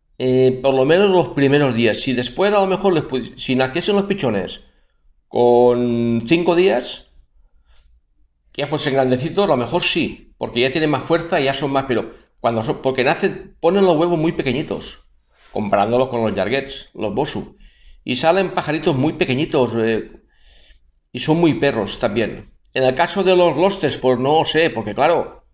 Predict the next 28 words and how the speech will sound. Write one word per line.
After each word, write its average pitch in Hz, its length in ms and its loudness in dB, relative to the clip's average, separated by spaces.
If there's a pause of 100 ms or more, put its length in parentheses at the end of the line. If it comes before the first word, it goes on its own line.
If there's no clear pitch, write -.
(420)
yo 123 160 0
los 143 140 4
Bosu 147 240 0
sí - 220 -2
que 117 120 0
tengo 110 200 -2
que 104 80 -4
utilizar 104 280 -4
nodriza, 104 540 -6 (600)
pero 98 460 0
los 107 200 -2
Gloucester 131 340 0
no, 160 120 -4 (100)
no 113 100 -2
he - 20 0
escuchado 143 420 0
nunca 165 360 -2
y 147 100 2
he 131 40 4
hablado 123 300 2
con 117 120 -4
amigos 117 420 -2
que 107 140 -6
crían 143 300 -2
y, 117 280 -4
y 117 40 -2
no 120 260 -2
sé - 560 -4